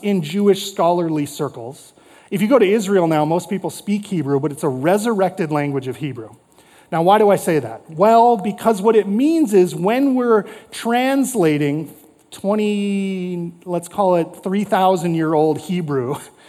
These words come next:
<laughs> there, there is a little bit of wiggle room in exactly what those words mean. So let me, let me show you this here. This is what the quote I came across says. "The Hebrew adjective ra,"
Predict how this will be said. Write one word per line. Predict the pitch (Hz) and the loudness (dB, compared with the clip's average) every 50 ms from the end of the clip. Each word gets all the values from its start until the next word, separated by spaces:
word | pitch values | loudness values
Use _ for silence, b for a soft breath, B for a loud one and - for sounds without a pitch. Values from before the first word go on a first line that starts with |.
| - | -20
<laughs> | - - - - - - - _ - | -20 -20 -20 -20 -20 -20 -20 _ -2
there, | 202 269 277 285 285 285 - 240 | 0 2 2 2 2 0 -2 0
there | 233 285 285 | 2 2 2
is | 262 277 311 339 254 | 4 4 4 4 4
a | 269 | 4
little | 254 233 220 226 240 240 226 | 2 4 4 4 6 4 4
bit | 214 226 208 | 6 6 4
of | 190 165 | 4 6
wiggle | 165 196 226 220 202 185 | 6 4 6 6 4 4
room | 170 165 156 156 160 | 4 2 2 2 2
in | 160 | 0
exactly | 156 143 139 143 151 175 190 185 196 196 - - 214 170 147 | 0 -2 -4 -8 -6 -6 -6 -6 -6 -10 -8 -4 -4 -4 -2
what | 143 151 147 143 | -2 -4 -4 -2
those | - 139 135 120 | -4 -6 -6 -6
words | 127 131 131 127 120 135 | -6 -6 -6 -6 -6 -4
mean. | 151 151 131 113 104 | -6 -6 -6 -6 -8
So | - 175 | -6 -2
let | 160 180 | -2 0
me, | 208 202 208 | 2 2 0
let | 196 175 202 190 190 | 0 -2 -4 -4 -2
me | 185 180 170 165 156 - | -2 -2 -2 -4 -6 -14
show | - - 190 | -8 -4 -2
you | 165 151 139 | -2 -2 -2
this | 123 113 113 - | -4 -6 -10 -8
here. | - 151 123 120 127 | -10 -10 -8 -8 -8
This | 160 170 | -8 -8
is | 170 190 | -4 -2
what | 202 196 | -4 -4
the | - | -4
quote | 147 - - 180 165 156 | -8 -8 -2 -2 0 0
I | 147 | -2
came | 135 - 156 147 | -2 -4 -4 -4
across | 143 - 147 135 127 | -4 -6 -8 -10 -8
says. | - 156 139 131 131 | -6 -8 -8 -4 -4
"The | 160 | -6
Hebrew | 139 - - 240 262 277 285 269 269 262 | -6 -2 0 2 2 4 4 2 0 0
adjective | 185 175 185 196 185 220 - - 220 170 147 | -2 -2 -2 -2 -4 -6 -2 0 0 0 0
ra," | 143 151 175 185 170 143 131 139 B | 0 2 4 6 6 4 4 2 B